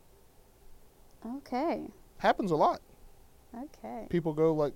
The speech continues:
Speaker 2: to Vegas to win big money, and they get, like, a fifty thousand dollar loan from a loan shark.
Speaker 1: Mm-hmm.
Speaker 2: And they lose it all. They're dying. They're probably getting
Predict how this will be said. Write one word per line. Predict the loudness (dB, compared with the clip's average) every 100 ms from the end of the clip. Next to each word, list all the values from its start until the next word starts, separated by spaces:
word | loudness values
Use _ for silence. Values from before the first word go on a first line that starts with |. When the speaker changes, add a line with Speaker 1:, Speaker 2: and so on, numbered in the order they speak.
| -8
Speaker 2:
to | -6
Vegas | -2 0 0 -4
to | -6 -8 -14 -16 -2
win | 0 0
big | -2 -6 -4
money, | -6 -6
and | -4
they | -4
get, | -4 -2 0
like, | 0 -4
a | -6 -10 -14
fifty | -6 -6 -6
thousand | 0 2 2 0
dollar | 2 2
loan | 2 0 -4
from | -6
a | -6
loan | -4 -6
shark. | -2 -2 -2 -8 _ -16
Speaker 1:
Mm-hmm. | -12 -12 -12 -14 -20 -20 -20 -20 -20 -20 -20 -20 -18
Speaker 2:
And | -10
they | -8
lose | -4 -2 -2
it |
all. | -2 -2 -4 -16 -20 -20 -18 -8
They're | -4
dying. | 4 4 4 -2 -18 -20 -20 -20 -20 -18
They're | -12
probably | 0 0 0
getting | -4 -6